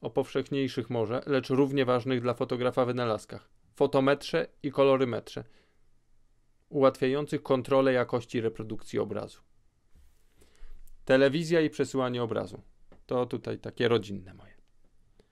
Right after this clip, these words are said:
Podobnie jak Paul Nipkow, Jan Szczepanik opracował metodę przesyłania obrazu i dźwięku na odległość,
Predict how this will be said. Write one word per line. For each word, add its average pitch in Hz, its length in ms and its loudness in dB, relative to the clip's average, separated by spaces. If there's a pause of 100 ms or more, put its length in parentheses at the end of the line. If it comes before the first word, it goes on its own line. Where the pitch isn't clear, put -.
(280)
Podobnie 160 380 0
jak 143 180 2
Paul 151 240 6
Nipkow, 135 520 -4
Jan 151 240 2
Szczepanik 123 640 -4 (400)
opracował 151 560 2
metodę 147 380 2
przesyłania 143 580 0
obrazu 127 560 2
i 175 120 -2
dźwięku 143 500 0
na 170 160 -4
odległość, 131 640 -4